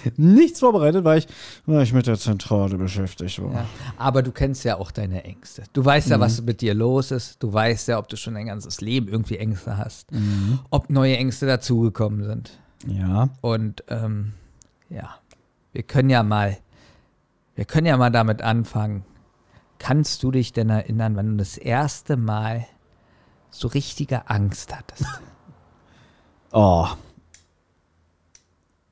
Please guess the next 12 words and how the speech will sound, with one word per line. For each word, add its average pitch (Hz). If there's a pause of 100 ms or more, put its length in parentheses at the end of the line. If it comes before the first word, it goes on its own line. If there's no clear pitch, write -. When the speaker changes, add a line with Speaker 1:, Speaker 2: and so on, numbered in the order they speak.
(640)
Speaker 1:
Also 120
so 123
spontan 127
<laughs> -
fällt 139
mir 135
eigentlich, 117
ähm, -
Speaker 2:
Hattest 120
du 131
noch 120
nie 113